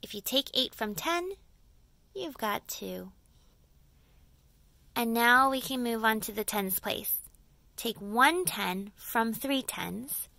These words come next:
and you've got two tens. Now I want you to notice that forty, let's imagine, like, forty eggs, and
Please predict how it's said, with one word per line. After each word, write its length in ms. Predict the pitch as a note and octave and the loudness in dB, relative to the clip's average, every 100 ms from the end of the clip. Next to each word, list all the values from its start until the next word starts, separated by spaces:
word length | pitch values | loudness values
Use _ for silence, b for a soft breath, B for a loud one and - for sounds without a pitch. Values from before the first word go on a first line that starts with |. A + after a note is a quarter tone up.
| - - - - b b b - G#3+ | -20 -20 -20 -20 b b b -14 -10
and 260 | G3+ G3 | -6 -6
you've 160 | F#3 - | -8 -10
got 300 | F#3+ - - | -10 -10 -10
two 380 | - - G3 G3 | -8 -6 -8 -8
tens. 880 | - G3 G3+ A3 A#3 A3+ - - - - - - - - - _ - - - - - - | -10 -10 -12 -14 -16 -12 -10 -10 -12 -20 -20 -20 -20 -20 -20 _ -20 -20 -20 -20 -20 -8
Now 220 | G#3 G#3 | 4 6
I 100 | G#3+ | 6
want 280 | G#3 G#3+ G#3 | 6 2 0
you 80 | G#3+ | -2
to 120 | G#3 | -2
notice 500 | G3+ G#3 G#3 G3+ - | 0 2 4 2 2
that 220 | G#3 - | -2 -4
forty, 1200 | - - E4 E4 F4 E4+ B3+ A3 G#3 G#3 B3+ F4 - B B B | -6 0 8 10 10 8 6 4 2 2 0 -2 -6 B B B
let's 260 | A#3 A3 - | -4 -2 0
imagine, 640 | A3 G#3 G3 G3 G#3 G3+ | 0 2 2 0 -2 -2
like, 220 | F#3+ F3+ - | -2 -4 -6
forty 1400 | - - - E4 E4 E4 E4 D#4+ D#4 D#4 D#4 D#4 D#4 D#4 b b - - | -10 -4 2 4 6 6 6 6 6 4 4 2 0 -4 b b 0 10
eggs, 680 | C4+ A#3 G#3 A3+ A3 - - - - b b b b b _ - - - - - - - | 12 12 6 0 2 2 2 -12 -20 b b b b b _ -20 -20 -20 -20 -20 -16 0
and 280 | A#3 G#3+ | 2 2